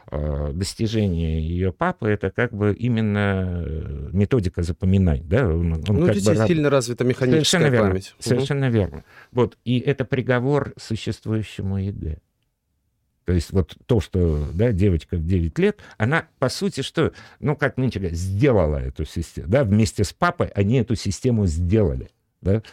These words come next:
Speaker 1: потому что показали, как можно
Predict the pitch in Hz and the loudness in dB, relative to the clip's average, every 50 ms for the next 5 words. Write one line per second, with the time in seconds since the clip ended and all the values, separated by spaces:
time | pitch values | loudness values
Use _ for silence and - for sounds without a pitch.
0 | - _ _ - 85 78 92 95 95 87 - - 87 92 90 90 87 87 85 85 | -20 _ _ -4 -2 2 2 2 2 2 0 0 2 2 4 4 4 4 2 2
1 | 80 78 69 - - - - - 107 95 117 113 107 90 - - 104 - - 92 | 0 -2 -4 -4 -6 -4 -2 -2 0 0 2 2 2 0 0 -2 -4 -2 -2 -2
2 | 98 98 85 - 85 87 85 82 80 80 76 | -2 -2 -2 -2 -2 -2 -2 -2 -2 -2 -2